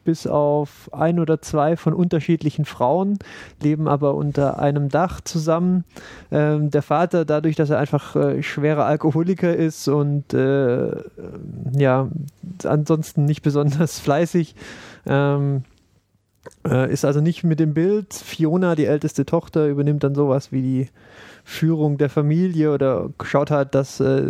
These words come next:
dass morgens zumindest die kleinen Kinder irgendwie in die Schule kommen und ansonsten was zu essen im Kühlschrank ist. Ähm, ja, und darum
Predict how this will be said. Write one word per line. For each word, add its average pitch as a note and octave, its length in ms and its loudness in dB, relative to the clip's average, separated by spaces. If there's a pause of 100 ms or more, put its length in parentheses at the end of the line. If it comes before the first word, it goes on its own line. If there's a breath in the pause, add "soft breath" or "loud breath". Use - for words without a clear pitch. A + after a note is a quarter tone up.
(180)
dass - 200 -4
morgens D3 380 0
zumindest D3 380 0
die E3+ 60 2
kleinen D3+ 280 2
Kinder D3 320 2
irgendwie C#3+ 260 2
in C#3+ 60 0
die C#3+ 60 2
Schule D#3 260 0
kommen D3 380 0
und C#3 340 -4
ansonsten C#3+ 540 -2
was C3+ 220 -2
zu - 100 -6
essen D3+ 260 0
im D3+ 120 0
Kühlschrank D#3+ 500 -2
ist. - 240 -4 (640 loud breath)
Ähm, C#3 640 0 (880)
ja, A#2+ 460 0
und D3 460 -2
darum D3 720 0